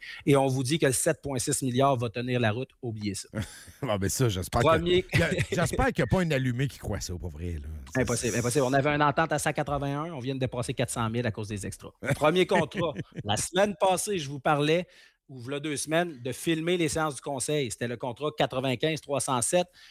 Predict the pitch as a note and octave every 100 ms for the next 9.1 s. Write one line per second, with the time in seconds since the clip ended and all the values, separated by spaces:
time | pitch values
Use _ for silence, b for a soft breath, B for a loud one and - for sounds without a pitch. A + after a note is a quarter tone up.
0 | B - A#2+ B2+ D#3+ E3 C3 C3+ C3 E3
1 | F3+ B2+ A#2+ B2+ E3 D#3 A#2+ A#2 C#3+ F3
2 | - F3 E3+ D3+ D3 C#3 C#3+ B2 C#3 E3
3 | C#3 B2 D#3+ C#3+ B2+ C#3 D#3+ - A#2+ -
4 | - D#3+ D3+ D3+ - G#2+ C3+ - G3 E3
5 | E3 B3 - B2 B2+ D#3 B2 A#2+ C#3+ C3
6 | A#2 A2 D3+ D#3 A#2+ A#2 A#2+ D#3+ - -
7 | - E3+ C#3+ C3+ C#3 F3 B2+ G#2+ - A#2
8 | B2 C3+ D#3+ C#3+ A#3+ - B2 E3 A3+ -
9 | -